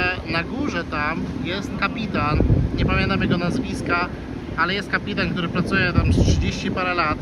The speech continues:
jest ich dwóch ogólnie, z tego co zrozumiałem. I oni zajmują się tym,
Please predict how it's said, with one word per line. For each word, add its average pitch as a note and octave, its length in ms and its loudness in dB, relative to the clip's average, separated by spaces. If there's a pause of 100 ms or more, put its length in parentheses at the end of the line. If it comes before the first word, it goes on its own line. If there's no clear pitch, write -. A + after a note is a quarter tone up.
(100)
jest D#3+ 180 -4
ich - 140 -2
dwóch - 400 0
ogólnie, C3+ 460 -4
z - 60 -6
tego D3+ 200 -4
co - 100 -6
zrozumiałem. C#3 640 -4 (460)
I C#3+ 80 -2
oni A#3+ 180 0
zajmują A3+ 380 0
się G3 140 -2
tym, F#3 340 -2